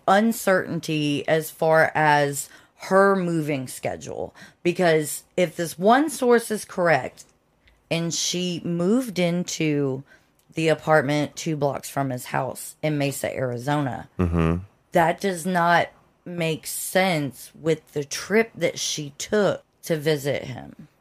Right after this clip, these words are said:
Speaker 2: Yeah, so this isn't, like, a confirmed thing. You just found one source that had said
Speaker 1: Right,
Speaker 2: that. Okay.
Speaker 1: right, because you'll find out here in a minute when I actually get into it,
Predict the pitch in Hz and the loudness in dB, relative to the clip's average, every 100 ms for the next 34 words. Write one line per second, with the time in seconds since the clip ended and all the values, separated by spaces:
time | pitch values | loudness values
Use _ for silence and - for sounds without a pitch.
0 | _ 95 87 87 110 107 120 123 120 104 | _ 4 6 6 6 8 6 8 6 6
1 | 90 101 98 - 95 - 98 95 98 90 | 6 4 4 4 4 6 6 6 6 6
2 | 90 95 90 92 - 92 90 90 90 87 | 6 6 6 6 6 6 8 8 8 6
3 | 92 85 82 90 71 87 85 78 - - | 8 6 6 4 6 4 4 6 8 8
4 | - - - 185 180 208 196 - 175 208 | 6 4 4 4 6 6 6 2 0 -4
5 | - 196 196 180 156 - _ _ 196 185 | 0 2 2 2 -6 -16 _ _ -6 4
6 | 262 240 240 240 226 220 - 196 208 202 | 4 4 -2 0 4 2 2 0 2 2
7 | 165 - 196 175 175 196 139 175 151 123 | -2 -2 -2 0 0 0 0 -4 0 0
8 | 165 - 180 156 156 165 180 220 226 226 | -2 -6 -6 -2 -2 -2 -2 0 2 0
9 | - | -4